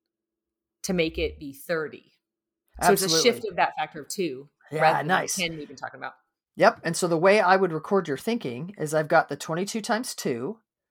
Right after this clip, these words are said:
Speaker 2: times five times three. There's the forty-four times fifteen. And I've r-, now, uh, next, uh, equals, next to that, I've written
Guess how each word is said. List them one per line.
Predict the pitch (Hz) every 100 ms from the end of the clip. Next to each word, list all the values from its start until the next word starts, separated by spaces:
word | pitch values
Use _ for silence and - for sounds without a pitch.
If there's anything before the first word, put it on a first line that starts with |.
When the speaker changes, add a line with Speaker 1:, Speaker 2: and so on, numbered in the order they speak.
| _ -
Speaker 2:
times | 175 160 175
five | - 143
times | 143 180 208
three. | - 127 127 -
There's | 135 135
the | 156
forty-four | - 147 147 151 147
times | 170 -
fifteen. | 202 107 110 _ _ _ _ -
And | 160 156 -
I've | 156 156 151 -
r-, | 151
now, | 160 156 147 147
uh, | 147
next, | 165 190 214 -
uh, | 143 - 185
equals, | 208 151 123 156 170
next | 165 -
to | 156
that, | 143 135
I've | 139
written | 156 156 147